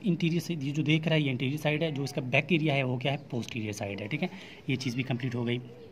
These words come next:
अब अगली चीज़ आती है proximal। proximal, proximal क्या होता है, ठीक है, और distal क्या होता है, बस ये फ़र्क देखना है आपने। proximal वो चीज़ होता है जब कोई भी चीज़ कोई भी, या मिसाल के तौर पर यहाँ पर knee joint है, ठीक है, मिसाल के तौर पर यहाँ knee joint है।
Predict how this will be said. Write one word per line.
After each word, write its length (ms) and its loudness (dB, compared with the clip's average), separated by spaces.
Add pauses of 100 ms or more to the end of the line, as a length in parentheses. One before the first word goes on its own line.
(680)
अब 120 6
अगली 180 6
चीज़ 180 2
आती 180 4
है 60 2 (100)
proximal। 600 2 (120)
proximal, 500 4 (800)
proximal 400 4
क्या 160 2
होता 260 2
है, 200 4 (340)
ठीक 100 0
है, 60 -6
और 140 2
distal 360 0
क्या 160 -2
होता 220 -6
है, 120 -4
बस 220 -2
ये 100 2
फ़र्क 200 -2
देखना 240 -4
है 60 -4
आपने। 200 -8 (500)
proximal 420 6
वो 140 4
चीज़ 200 2
होता 200 0
है 180 0
जब 200 -2
कोई 180 4
भी 140 -2
चीज़ 300 -2 (480)
कोई 160 6
भी, 180 2
या 60 4
मिसाल 280 2
के 100 -4
तौर 120 -2
पर 100 -2
यहाँ 200 2
पर 100 -4
knee 180 4
joint 300 -2
है, 60 -2
ठीक 160 -4
है, 120 -2 (380)
मिसाल 220 2
के 80 0
तौर 100 0
पर 60 2
यहाँ 100 4
knee 140 2
joint 300 -4
है। 100 -8